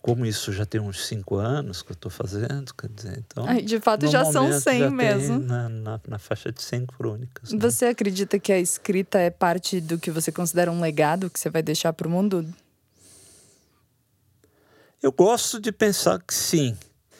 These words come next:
Speaker 1: Eu tinha uma época, é, é, é, é engraçado, né? Não sei se é engraçado, se é triste, se é alegre, eu não sei o que que é.
Speaker 2: <laughs>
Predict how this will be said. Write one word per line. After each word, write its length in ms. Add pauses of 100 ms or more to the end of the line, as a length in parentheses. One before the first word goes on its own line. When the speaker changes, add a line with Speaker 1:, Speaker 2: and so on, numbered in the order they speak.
(560)
Speaker 1:
Eu 180
tinha 320
uma 200
época, 840 (260)
é, 640
é, 80
é, 100 (320)
é 40
engraçado, 800
né? 240
Não 140 (520)
sei 160
se 120
é 40
engraçado, 560
se 120
é 40
triste, 380
se 180
é 40
alegre, 460
eu 80
não 120
sei 180
o 40
que 140
que 180
é. 200
Speaker 2:
<laughs> 40